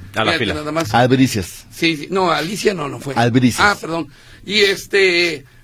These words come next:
Speaker 2: oye, que el presidente municipal se aventó dos, dos horas y media corriendo.
Speaker 3: No sé.
Speaker 2: ¿En serio?
Speaker 1: Yo, bueno, si no aplicó la de Roberto Madrazo, yo creo que sí.
Speaker 2: Ah, su
Speaker 3: Fíjate
Speaker 2: mecha,
Speaker 3: que
Speaker 2: pues, es
Speaker 3: me,
Speaker 2: un
Speaker 3: me,
Speaker 2: montón.
Speaker 3: me, me tocó estar ahí cerquita del maratón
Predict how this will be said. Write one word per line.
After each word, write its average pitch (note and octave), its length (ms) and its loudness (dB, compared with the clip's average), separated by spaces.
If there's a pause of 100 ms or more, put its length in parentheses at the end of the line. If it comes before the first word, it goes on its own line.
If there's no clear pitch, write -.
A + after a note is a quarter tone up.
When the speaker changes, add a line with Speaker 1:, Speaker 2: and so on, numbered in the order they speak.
(180)
Speaker 2:
oye, G#3+ 260 0
que F#3 120 -4
el E3+ 100 -6
presidente G#3+ 420 -2
municipal G3+ 420 -2
se B3 100 -4
aventó A3+ 400 0
dos, G#3+ 500 2 (240)
dos G3 380 0
horas C4+ 280 0
y G3+ 120 -2
media F3 500 -2
corriendo. E3+ 600 -4 (400)
Speaker 3:
No G2 180 0
sé. E2+ 160 -6 (380)
Speaker 2:
¿En D#3+ 140 -4
serio? E3+ 380 4 (680)
Speaker 1:
Yo, A#2 320 0
bueno, A2+ 260 -2
si - 360 -8
no A2 200 -2
aplicó B2 400 -4
la B2 140 2
de A2 100 4
Roberto A2+ 400 0
Madrazo, A2+ 440 0
yo E3+ 140 -8
creo B2 180 -8
que G2 100 -8
sí. G#3 160 -8 (180)
Speaker 2:
Ah, - 140 -14
su - 320 -8
Speaker 3:
Fíjate D#3+ 220 6
Speaker 2:
mecha, D3 100 2
Speaker 3:
que D3 140 4
Speaker 2:
pues, B2 120 -8
es A#2+ 80 -6
Speaker 3:
me, B2+ 80 -2
Speaker 2:
un - 60 -2
Speaker 3:
me, C3 120 2
Speaker 2:
montón. B2+ 160 -8
Speaker 3:
me, B2+ 120 4
me B2+ 160 0
tocó B2 180 -4
estar C3+ 160 0
ahí C#3 80 4
cerquita C3+ 320 0
del C3+ 100 4
maratón A#2 460 2